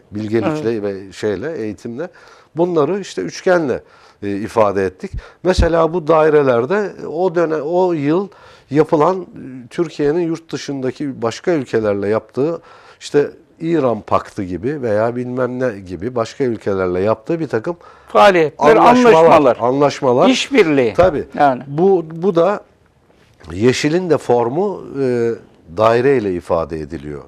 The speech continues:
Speaker 1: Yani renk
Speaker 2: Evet.
Speaker 1: formlarında.
Speaker 2: Evet.
Speaker 1: E, yeşil demek işte işbirliği, uyum, denge, güven, huzur demek.
Speaker 2: Evet.
Speaker 1: Yani
Speaker 2: Evet.
Speaker 1: tabiatın rengi. Bu da bu şekilde ifade ediliyor. Şimdi burada bu ana şeyler, büyük, e,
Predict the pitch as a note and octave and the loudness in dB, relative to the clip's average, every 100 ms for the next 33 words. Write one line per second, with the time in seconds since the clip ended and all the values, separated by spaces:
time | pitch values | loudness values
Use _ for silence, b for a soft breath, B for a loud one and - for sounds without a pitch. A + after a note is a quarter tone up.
0 | D#2 D#2 D2+ D2+ F#2 G2+ F2+ F#2 E2+ E2+ | -14 -12 -12 -4 -4 -4 -4 -6 -6 -6
1 | E2 E2+ C3 D#3+ D3+ C#3 b b b - | -8 -8 -8 -8 -8 -12 b b b -4
2 | A#2 B2 B2 D3 - F#3 D#3+ B2+ E3 F3 | -4 -4 -4 -6 -4 -8 -4 -2 -2 -8
3 | - D#3 E3+ D#3 - C#3+ B2 C3+ D3+ D3 | -12 -8 -8 -8 -6 -4 -4 -2 -2 -2
4 | C#3 D#3 C3+ C3+ B2+ A#2+ E3 C#3+ A2+ B2+ | -2 -4 -4 -2 -2 -4 -6 -6 -4 0
5 | C#3 E3+ C3 B2+ B2 A#2+ F#2+ D2+ - _ | 0 -2 -6 -6 -4 -4 -4 -8 -14 _
6 | _ - D#3 C#3 B2 _ G#2 G2 B2+ B2 | _ -8 -6 -6 -10 _ -4 -2 0 -2
7 | A#2 A#2+ - B2+ G2 F2 F2+ F3 b b | 0 -2 -2 -4 -4 -4 -6 -14 b b
8 | b - E3 F#3 F3+ D3+ C3+ A#2+ A#2 G#2 | b -6 -4 -4 -4 -4 -4 -4 -6 -4
9 | G#2 F#2 F2+ F2+ F2 G2 D#3+ b b b | -2 -2 -2 -8 -10 -10 -12 b b b
10 | b - E3+ F3 G#3 F#3 F3+ F#3 E3+ F3 | b -10 -6 -2 0 2 2 2 2 2
11 | E3 D#3 E3+ F3 C#3 - C#3 C#3+ F3+ D3 | 2 2 4 2 0 0 2 2 0 -4
12 | C#3+ D#3+ - | -6 -6 -10